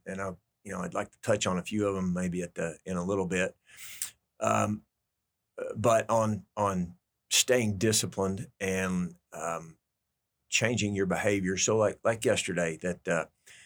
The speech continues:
uh, just out of the blue, uh, Kyle Johnson called me and said, "Hey, let, uh, let's go shoot." And, uh, and Aaron Hunter came out also. And because it is, it's very difficult to, difficult to go out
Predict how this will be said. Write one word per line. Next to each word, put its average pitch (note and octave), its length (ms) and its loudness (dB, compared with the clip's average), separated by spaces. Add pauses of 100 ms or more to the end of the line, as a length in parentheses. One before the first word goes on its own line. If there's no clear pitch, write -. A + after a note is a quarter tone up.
(240)
uh, F2+ 180 -4
just F#2 220 -2
out A2 100 4
of G#2 60 0
the G#2 80 -2
blue, G2 340 2
uh, F2 60 -2
Kyle G2 320 2
Johnson F2+ 400 -2
called F2+ 260 0
me F2 120 0
and E2+ 140 -4
said, E2+ 220 -4
"Hey, G#2+ 300 -2
let, F#2+ 260 -6
uh, F2 180 -2
let's G#2+ 200 -2
go G2+ 120 -2
shoot." F#2+ 460 0
And, F2 300 -6
uh, E2 160 -10 (120)
and E2 220 -10 (220)
Aaron G2 200 0
Hunter F#2+ 360 0 (1300)
came G#2+ 200 2
out G2+ 200 2
also. G2+ 680 4 (240)
And F#2+ 520 0
because B2+ 260 2
it C3 140 2
is, G2 320 6
it's F#2 140 0
very C3 280 6
difficult G#2+ 440 0
to, G#2+ 220 -8
difficult G2+ 600 0
to F#2 60 -6
go G2 280 4
out F#2+ 280 2